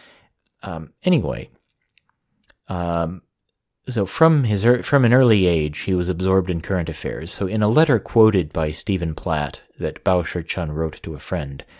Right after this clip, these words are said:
he wrote, I was born in the Qianlong reign, and by the time I was a young student, everything was falling apart.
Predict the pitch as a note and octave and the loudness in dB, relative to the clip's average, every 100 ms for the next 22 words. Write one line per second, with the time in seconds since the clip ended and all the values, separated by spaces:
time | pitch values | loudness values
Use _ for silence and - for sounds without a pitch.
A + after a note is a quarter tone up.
0 | - _ G2+ F2+ E2+ F2+ E2 - _ _ | -20 _ -8 -6 -2 -2 -2 -8 _ _
1 | - G#2+ G#2 G2 B2 C3 A2+ G#2 - - | -2 0 0 2 2 4 2 0 -2 -2
2 | A2+ G#2 G2+ G2+ G2+ G2 F2+ F2 E2+ F2 | 0 2 2 2 0 -2 -2 -2 -2 -4
3 | F#2+ _ _ _ - F#2+ - G#2+ G2 F#2+ | -6 _ _ _ -6 -6 0 2 2 0
4 | - B2 A#2 G#2 G2+ F#2+ F#2+ F#2 F2 - | 0 2 4 2 2 0 0 -2 -4 -2
5 | A2 E2+ D2+ F#2 G2+ F2+ F#2 E2 - G2 | 0 0 -2 -2 -2 -2 -2 -4 -6 -6
6 | F2 D2+ D2 - C2 - | -4 -4 -6 -6 -8 -8